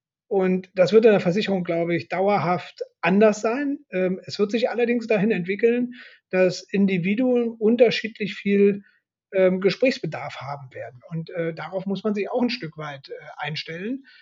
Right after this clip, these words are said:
Ähm, es gibt, äh, sicherlich immer mehr, äh, Situationen, in denen ich mit einem Chat zufrieden bin. Ich habe gerade letztens einen sehr interessanten, äh, Chat, äh,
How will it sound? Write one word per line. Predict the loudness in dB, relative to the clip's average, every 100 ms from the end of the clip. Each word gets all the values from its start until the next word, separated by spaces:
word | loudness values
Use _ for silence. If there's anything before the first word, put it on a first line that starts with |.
| _ _ -2
Ähm, | 0 2 -2 -6 -12 -12 -10
es | -12 -4
gibt, | -4 -4 -6
äh, | -8 -6
sicherlich | -4 2 2 0 -6
immer | -2 0 0
mehr, | -2 -2 -2 -4 _ -20 _ _ -2
äh, | 0 0
Situationen, | 0 2 4 2 2 2 2
in | 2
denen | 0
ich | 0 -2
mit | -6
einem | -6 -6 -6
Chat | -6 -8
zufrieden | -8 -8 -6 -6 -2
bin. | -2 -2
Ich | -8
habe | -10 _ _
gerade | -14 -12
letztens | -12 -10 -10 -10
einen | -8 -8 -6
sehr | -6 -8
interessanten, | -12 -10 -6 -8 -8 -12
äh, | -12 -10
Chat, | -4 -6 -6
äh, | -10 -8